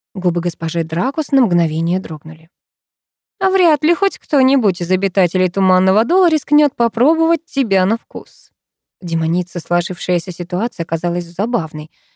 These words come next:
Я же ломала голову. «Сирена для нежити ядовитая». Звучало странно.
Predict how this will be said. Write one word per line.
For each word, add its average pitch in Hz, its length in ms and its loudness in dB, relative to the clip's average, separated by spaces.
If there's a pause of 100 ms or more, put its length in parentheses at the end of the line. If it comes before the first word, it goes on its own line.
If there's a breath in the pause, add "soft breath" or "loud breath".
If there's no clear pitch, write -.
Я 196 200 -2
же 202 120 -2
ломала 190 340 0
голову. 160 400 -10 (380)
«Сирена 226 540 2
для 190 160 0
нежити 233 480 0
ядовитая». 214 800 -2 (400)
Звучало 165 460 -2
странно. 151 500 -10